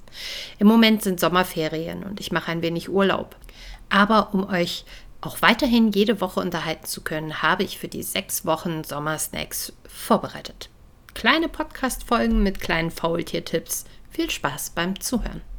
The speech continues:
Diese Woche geht es darum, dass ich dir drei Tipps geben möchte, wie du mehr Ordnung in deinem Zuhause schaffen kannst und das fast im Schlaf. Der erste Tipp ist, mach keine Leergänge.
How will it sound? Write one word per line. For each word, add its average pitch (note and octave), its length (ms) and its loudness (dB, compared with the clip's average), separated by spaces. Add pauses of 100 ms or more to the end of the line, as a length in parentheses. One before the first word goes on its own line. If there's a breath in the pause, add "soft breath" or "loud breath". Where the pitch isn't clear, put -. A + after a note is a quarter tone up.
(420)
Diese G#3 300 6
Woche F#3 260 0
geht D#3+ 400 -4
es D#3 420 -2 (380 loud breath)
darum, D#3+ 440 2
dass F3 180 -4
ich F#3 100 -8
dir A3 140 -4
drei - 260 -2
Tipps - 360 -4
geben F#3 320 2
möchte, E3 580 -2
wie F#3+ 120 0
du G#3 120 0
mehr F#3+ 580 0
Ordnung A#3+ 400 0
in G#3 140 2
deinem G3+ 260 2
Zuhause F#3 520 -2
schaffen E3+ 340 -4
kannst D#3+ 480 -4 (420 loud breath)
und E3 280 0
das - 320 -6 (160 loud breath)
fast - 580 0
im E3+ 220 0
Schlaf. - 720 -6 (800)
Der F3 300 -4
erste A3 400 -4
Tipp A3 240 0
ist, G3+ 340 -2
mach C4+ 240 -2
keine B3+ 240 2
Leergänge. F#3+ 640 0